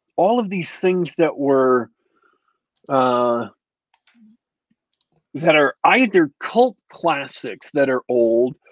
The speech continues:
or just the older original movies that you can watch that,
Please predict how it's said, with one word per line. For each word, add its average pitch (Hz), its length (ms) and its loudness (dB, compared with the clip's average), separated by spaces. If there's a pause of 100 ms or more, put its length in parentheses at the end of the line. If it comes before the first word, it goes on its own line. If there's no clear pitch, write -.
(360)
or 151 180 4
just 165 600 -4 (880)
the 156 380 0
older 165 760 4 (640)
original 156 540 0
movies 123 440 -4
that 139 120 -10
you 151 180 -4
can 123 300 -4
watch 170 640 0
that, 127 340 2